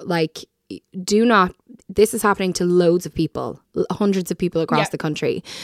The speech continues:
Speaker 1: So don't feel alone and don't feel powerless, because there is support there. Um, hotline dot I E seems to be the first place to go.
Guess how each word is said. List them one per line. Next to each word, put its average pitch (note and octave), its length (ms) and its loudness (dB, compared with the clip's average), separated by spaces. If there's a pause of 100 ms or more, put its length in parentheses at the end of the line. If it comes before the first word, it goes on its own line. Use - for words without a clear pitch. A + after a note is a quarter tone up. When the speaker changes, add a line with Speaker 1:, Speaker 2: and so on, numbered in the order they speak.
(100)
Speaker 1:
So - 160 0
don't F#3 340 4
feel A#3 220 6
alone G3+ 520 4
and E3+ 140 -4
don't E3 240 -4
feel D#3+ 160 -2
powerless, D3+ 540 -2
because - 240 -8
there D#3+ 220 -2
is E3+ 200 -2
support E3 400 -6
there. C#3 380 -6
Um, C#3+ 320 -6
hotline E3+ 340 0
dot E3 160 -4
I D#3+ 40 0
E D3+ 100 -2
seems D3+ 220 -8
to - 40 -10
be D#3 60 -6
the D3+ 80 -8
first C#3+ 180 -6
place D3 180 -6
to - 60 -12
go. D3 160 -6